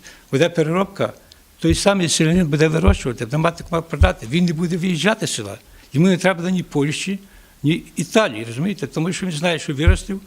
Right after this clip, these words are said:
нормально продав, не пропало. А так, сьогодні, то просто, е, люди кинуті на, на цих. Е, то, е, е, значить, обов'язково, ну, там ще Яценюк, я чув, говорив в тій програмі дій, є, що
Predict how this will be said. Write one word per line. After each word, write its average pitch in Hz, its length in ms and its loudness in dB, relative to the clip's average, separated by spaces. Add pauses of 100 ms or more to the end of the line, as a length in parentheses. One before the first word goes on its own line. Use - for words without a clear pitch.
(320)
нормально 156 440 0
продав, 175 320 2
не 170 80 -6
пропало. 123 460 0 (420)
А 143 120 -4
так, 208 300 -2
сьогодні, 175 520 -4
то 147 100 -8
просто, 160 420 -6 (360)
е, 135 160 -4 (200)
люди 156 220 -6
кинуті 160 420 -2
на, 139 240 -2
на 127 280 -4
цих. 117 240 -8 (960)
Е, 135 300 2 (520)
то, 190 300 2 (160)
е, 139 280 0 (480)
е, 131 200 -2
значить, 147 500 -4
обов'язково, 147 600 -2
ну, 185 100 -4
там 185 200 -2
ще 175 140 -2
Яценюк, 147 440 -4
я 135 80 -6
чув, 156 200 -8
говорив 139 300 -4
в - 40 -14
тій 151 100 -10
програмі 135 420 -2
дій, 135 260 -6 (480)
є, 143 240 -2
що 131 360 0